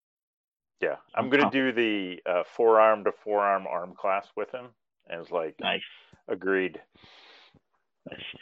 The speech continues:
Speaker 2: And Marcus Webars departs. So
Speaker 1: All right.
Speaker 2: I'm
Speaker 1: I'll
Speaker 2: gonna
Speaker 1: head
Speaker 2: brief
Speaker 1: back.
Speaker 2: in.
Speaker 1: Yeah, I'll brief
Speaker 2: Yeah.
Speaker 1: in everybody.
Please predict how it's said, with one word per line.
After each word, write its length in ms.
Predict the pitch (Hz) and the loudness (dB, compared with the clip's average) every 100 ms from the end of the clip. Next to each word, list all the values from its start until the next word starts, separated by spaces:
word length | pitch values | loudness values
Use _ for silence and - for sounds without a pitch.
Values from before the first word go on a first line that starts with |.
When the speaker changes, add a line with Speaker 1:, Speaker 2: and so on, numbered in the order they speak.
| - - _ - | -20 -20 _ 4
Speaker 2:
And 280 | 139 131 131 | 8 8 10
Marcus 260 | 135 151 - | 8 8 8
Webars 400 | 151 143 151 147 - | 8 8 6 6 4
departs. 420 | 156 - 151 - - - - _ _ _ _ _ _ _ - | 2 2 0 -2 -6 -6 -10 _ _ _ _ _ _ _ 0
So 280 | - - 117 | 4 4 2
Speaker 1:
All 80 | - | 0
right. 220 | 113 135 - _ _ _ _ _ _ _ - | 0 0 -8 _ _ _ _ _ _ _ 6
Speaker 2:
I'm 80 | 117 | 12
Speaker 1:
I'll 40 | |
Speaker 2:
gonna 160 | 139 117 | 12 12
Speaker 1:
head 120 | 151 | 8
Speaker 2:
brief 140 | 135 117 | 10 10
Speaker 1:
back. 200 | 113 120 | 10 4
Speaker 2:
in. 420 | 135 135 135 131 _ _ _ _ _ _ | -2 -4 -10 -14 _ _ _ _ _ _
Speaker 1:
Yeah, 240 | 104 104 101 | 4 8 8
I'll 80 | |
brief 280 | 110 117 117 | 6 2 -2
Speaker 2:
Yeah. 80 | 101 | -2
Speaker 1:
in 100 | 87 | -2
everybody. 520 | 78 76 76 76 73 | -4 -6 -8 -8 -10